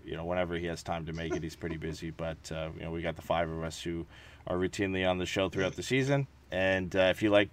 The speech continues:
our content, we also have a Patreon where we record a couple, uh, bonus episodes per month, cover more than just the Ducks there, look at, you know, N H L topics as a whole, as well as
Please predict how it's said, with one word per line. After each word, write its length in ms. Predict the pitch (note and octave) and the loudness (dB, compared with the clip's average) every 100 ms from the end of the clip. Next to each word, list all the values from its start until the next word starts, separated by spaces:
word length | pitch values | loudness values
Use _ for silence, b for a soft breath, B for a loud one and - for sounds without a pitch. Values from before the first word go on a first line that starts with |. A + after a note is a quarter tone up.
| - | 0
our 160 | - G2 | 2 2
content, 480 | G2+ G#2 G#2+ C3 G2+ | 4 4 4 0 2
we 140 | G2 | 2
also 240 | F#2+ - | 2 2
have 160 | F#2 F2+ | 0 0
a 60 | F2 | 0
Patreon 520 | G2 F2+ - F#2 F#2 | -2 -2 0 0 2
where 220 | F2+ F2+ | 0 0
we 280 | F2 F2 E2+ | 2 0 0
record 320 | E2+ F2 F#2+ | -2 -2 -2
a 40 | F2 | 0
couple, 280 | F2+ F2 D#2+ - | -2 -4 -6 -6
uh, 180 | - E2 | -2 0
bonus 360 | D#2+ F2 F2 - | 2 0 0 -2
episodes 440 | E2+ - E2 D#2+ | -4 -2 -4 -4
per 200 | - E2+ | -4 -4
month, 340 | E2 E2+ D#2 - D#2 - | 0 0 0 -10 -14 -6
cover 420 | - G2+ F#2+ F#2 b b b | 4 6 6 2 b b b
more 200 | G#2 G#2+ | 8 8
than 140 | G2 | 6
just 240 | F#2 F#2+ - | 2 0 0
the 80 | F2+ | 2
Ducks 320 | F2 E2 - | 4 2 0
there, 220 | E2+ E2+ | 2 2
look 180 | E2 F2 | 2 4
at, 160 | E2 D#2 | 4 4
you 80 | - | -6
know, 60 | E2 | 0
N 160 | E2 | 2
H 180 | E2+ D#2+ | 2 0
L 120 | E2 | -2
topics 420 | D#2+ E2 D#2+ E2 D#2+ | 2 2 2 -2 -4
as 100 | D#2+ | -4
a 60 | |
whole, 240 | D#2+ E2 E2 | 0 2 2
as 160 | D#2 | 2
well 220 | E2 E2 | 4 8
as 240 | E2 D#2 | 8 8